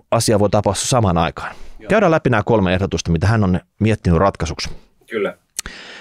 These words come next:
Speaker 1: Teen talveksi kiinteistöihin pörssisähkösopimuksen ja olen nostamatta itselleni palkkaa yrityksestä.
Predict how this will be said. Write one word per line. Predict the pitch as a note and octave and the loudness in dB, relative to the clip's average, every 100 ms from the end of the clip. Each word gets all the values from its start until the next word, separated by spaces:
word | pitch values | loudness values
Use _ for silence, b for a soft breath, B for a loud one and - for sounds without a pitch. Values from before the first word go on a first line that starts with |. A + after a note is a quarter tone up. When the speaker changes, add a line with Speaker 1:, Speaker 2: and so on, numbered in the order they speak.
| B | B
Speaker 1:
Teen | - A#3 - | 2 4 4
talveksi | G3 E3+ G2+ G#2 | 2 2 2 0
kiinteistöihin | - E3+ C3+ G2 F2+ - F#2 F2 G2 - _ - | 2 2 2 2 0 2 2 2 0 -4 _ 0
pörssisähkösopimuksen | A3+ - G2 F2 - E3 G#3+ F3 B2 A2+ - A#2 G#2+ B B B | 0 2 0 -2 -2 0 0 2 2 2 0 0 0 B B B
ja | G3 | 2
olen | A3 C3 | 4 4
nostamatta | D3+ D#3+ - F#2+ F2 - | 2 0 0 0 0 0
itselleni | A#2+ G2+ E2+ E2+ | 0 2 2 2
palkkaa | - A#2 G2 - D#2+ | 2 2 2 0 2
yrityksestä. | F2+ F2 - - - - - | 2 2 0 -2 -4 -4 -6